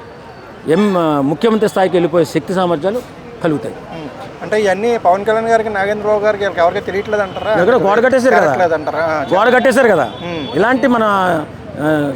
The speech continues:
Speaker 1: ఛానల్స్ వల్ల రా-, వెళ్ళాలి,
Speaker 2: ఉం.
Speaker 1: సోషల్ మీడియా వల్ల వెళ్ళాలి. నేను మాట్లాడుతున్నా వెళ్ళాలి ఒక జన సైనికుడిగా. మరి వేళ రేపటి నుంచి వెళ్తుందేమో నేను చూద్దాం మరి.
Speaker 2: ఉం.
Speaker 1: చూడాలి కదా. ఇప్పుడు తెలంగాణలో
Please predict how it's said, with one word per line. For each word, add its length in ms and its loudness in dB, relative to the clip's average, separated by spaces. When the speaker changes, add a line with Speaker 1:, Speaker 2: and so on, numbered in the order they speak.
Speaker 1:
ఛానల్స్ 340 2
వల్ల 180 4
రా-, 160 2
వెళ్ళాలి, 440 4
Speaker 2:
ఉం. 200 -4
Speaker 1:
సోషల్ 260 2
మీడియా 220 6
వల్ల 160 4
వెళ్ళాలి. 320 4
నేను 120 4
మాట్లాడుతున్నా 580 4
వెళ్ళాలి 300 6
ఒక 140 2
జన 160 2
సైనికుడిగా. 540 0
మరి 160 6
వేళ 400 6
రేపటి 260 4
నుంచి 120 2
వెళ్తుందేమో 340 4
నేను 200 2
చూద్దాం 220 2
మరి. 120 0
Speaker 2:
ఉం. 400 -8
Speaker 1:
చూడాలి 240 6
కదా. 340 2
ఇప్పుడు 240 4
తెలంగాణలో 1080 4